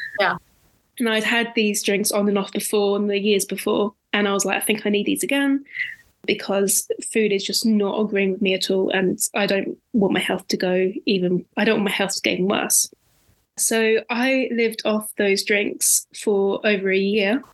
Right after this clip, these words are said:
Speaker 2: and I had four different flavors. I had peach, apple, strawberry, and I think raspberry was the other one. Oh no, orange as well. I had five. I had five. I alternated.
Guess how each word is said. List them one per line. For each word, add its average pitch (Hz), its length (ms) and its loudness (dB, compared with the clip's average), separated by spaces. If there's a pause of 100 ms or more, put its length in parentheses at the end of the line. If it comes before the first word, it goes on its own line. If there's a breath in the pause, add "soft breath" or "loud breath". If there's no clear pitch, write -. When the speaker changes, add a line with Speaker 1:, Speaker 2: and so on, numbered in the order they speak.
(320)
Speaker 2:
and 196 460 0 (420)
I 208 180 2
had 196 420 0 (260)
four 294 160 2
different 269 240 -2
flavors. 208 460 0
I 208 140 0
had 196 340 -2 (200)
peach, 320 360 2 (200)
apple, 226 440 0
strawberry, 208 600 0
and 196 540 0
I - 1040 -12
think 269 200 0
raspberry 202 360 0
was 190 80 -2
the 185 100 0
other 185 140 -2
one. 185 200 0 (560)
Oh 262 80 0
no, 302 160 2
orange 269 340 0
as 226 100 -6
well. 214 200 2
I 196 60 0
had 208 200 -4
five. 190 280 2
I - 60 -2
had 185 120 -4
five. 190 260 0
I 196 80 0
alternated. 185 600 0